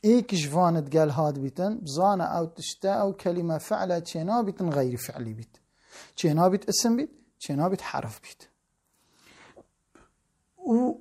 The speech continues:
ابن مالكي چه قد قد بتا فعلت؟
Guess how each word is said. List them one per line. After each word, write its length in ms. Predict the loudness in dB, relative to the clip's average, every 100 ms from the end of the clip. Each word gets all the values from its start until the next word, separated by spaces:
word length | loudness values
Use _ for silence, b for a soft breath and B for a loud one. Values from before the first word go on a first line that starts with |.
| -8 0
ابن 160 | 4
مالكي 480 | 4 4 2 0 0
چه 140 | -2 0
قد 200 | 2 2
قد 180 | 0 0
بتا 340 | -4 2 2 4
فعلت؟ 720 | 2 2 2 0 -2 -2